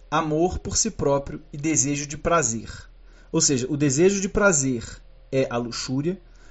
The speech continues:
o amor a si próprio é a vaidade e o desejo de poder é a dominação. Então,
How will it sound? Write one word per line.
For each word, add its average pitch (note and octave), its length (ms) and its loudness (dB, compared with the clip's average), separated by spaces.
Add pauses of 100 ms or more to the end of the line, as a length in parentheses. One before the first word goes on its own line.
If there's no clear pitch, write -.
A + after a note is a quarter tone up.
(160)
o D#3 80 6
amor E3 320 6
a G#3 40 6
si G3+ 180 2
próprio C#3+ 560 4
é D3 100 4
a D3 60 6
vaidade B2 760 2 (240)
e E3 80 -4
o E3+ 40 0
desejo F3 500 6
de F3+ 80 -4
poder D3 540 4
é D#3 80 4
a D3+ 60 4
dominação. D#3 680 -2 (1300)
Então, D#3+ 520 0